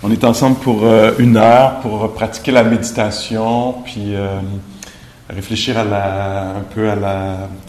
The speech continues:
pensée bouddhiste ou à la psychologie bouddhiste, puis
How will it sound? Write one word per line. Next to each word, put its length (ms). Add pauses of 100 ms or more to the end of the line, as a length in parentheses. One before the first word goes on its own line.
(160)
pensée 400
bouddhiste 760
ou 40
à 40
la 80
psychologie 520
bouddhiste, 560
puis 120